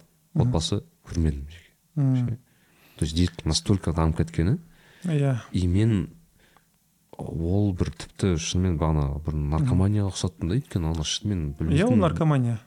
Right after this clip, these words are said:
Speaker 1: Ол уже оның, ә, Америкада, неде уже зерттеулер бар, официально бар. Ол, ә, мида кәдімгідей нені жаратады.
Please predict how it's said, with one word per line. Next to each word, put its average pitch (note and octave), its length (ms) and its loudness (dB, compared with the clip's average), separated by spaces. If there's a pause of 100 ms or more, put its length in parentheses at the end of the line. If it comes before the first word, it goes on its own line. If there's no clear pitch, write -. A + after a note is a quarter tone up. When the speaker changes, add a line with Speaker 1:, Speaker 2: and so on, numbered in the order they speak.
Speaker 1:
Ол C#3+ 220 2
уже C3 360 2
оның, C3+ 340 2
ә, B2+ 360 -6
Америкада, C#3 520 0
неде D3 420 2
уже C3 220 -2
зерттеулер B2+ 500 0
бар, D3 200 0 (160)
официально C3+ 420 -4
бар. C#3+ 200 -2 (680)
Ол, D#3+ 380 2
ә, C3+ 300 -2
мида D#3 580 2
кәдімгідей C#3+ 520 0
нені C3+ 320 2 (180)
жаратады. C3 500 -4